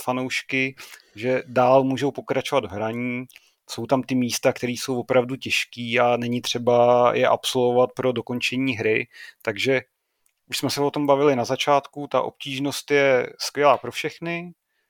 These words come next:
Užije si ji i, i někdo, kdo začíná hrát na Switchi teďka, protože třeba viděl ten film, ale zároveň i ty tradiční hráči si užijou tu svoji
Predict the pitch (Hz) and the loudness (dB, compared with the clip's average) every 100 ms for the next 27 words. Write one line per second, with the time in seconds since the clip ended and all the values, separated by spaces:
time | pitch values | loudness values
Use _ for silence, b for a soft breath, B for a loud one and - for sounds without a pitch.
0 | _ - 113 143 139 - 143 143 147 147 | _ -14 -2 2 2 2 -2 -2 -2 -4
1 | 143 127 123 120 139 135 139 135 113 - | -4 -6 -4 0 0 2 0 0 -2 -4
2 | 135 139 127 131 110 - - 123 117 117 | 0 0 2 0 -2 -8 -6 -6 -6 -8
3 | - 139 131 - 113 113 - 120 123 117 | 0 2 2 -4 -10 -10 -8 -2 -2 -2
4 | 123 123 110 101 120 123 135 147 B B | -2 -2 -4 -6 2 2 2 -4 B B
5 | B 113 107 117 117 123 135 131 123 113 | B -2 2 4 4 4 2 -2 -4 -2
6 | 120 123 117 143 131 107 110 110 - 127 | 0 0 0 0 0 2 0 2 0 0
7 | 123 - 123 - 101 - 123 123 123 120 | 0 -2 -4 -6 -4 0 4 8 8 6
8 | 120 117 B B B - 120 - 123 123 | 2 -4 B B B -6 -4 2 4 4
9 | 123 123 123 | 2 0 -2